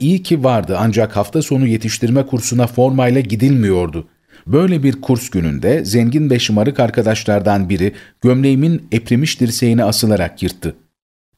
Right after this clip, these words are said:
"Yakışıklı fakir prens!" diye bağırdı. Sonra sınıfça dalga geçtiler benimle. En yakın arkadaşımın bile güldüğünü görmek beni adeta yıktı.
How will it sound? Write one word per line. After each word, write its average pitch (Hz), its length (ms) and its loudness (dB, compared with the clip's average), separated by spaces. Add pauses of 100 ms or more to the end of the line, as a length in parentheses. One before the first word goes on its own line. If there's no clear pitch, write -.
"Yakışıklı 120 600 0
fakir - 480 -2
prens!" 95 380 -2
diye 113 260 0
bağırdı. 90 440 -2 (460)
Sonra 120 480 2
sınıfça 139 520 0
dalga 113 280 2
geçtiler 92 560 -2
benimle. 90 440 -2 (480)
En 170 140 0
yakın 156 260 -2
arkadaşımın 110 640 0
bile 107 140 0
güldüğünü 101 520 0
görmek 101 420 -2
beni 98 180 -2
adeta 104 600 -2
yıktı. 80 440 -10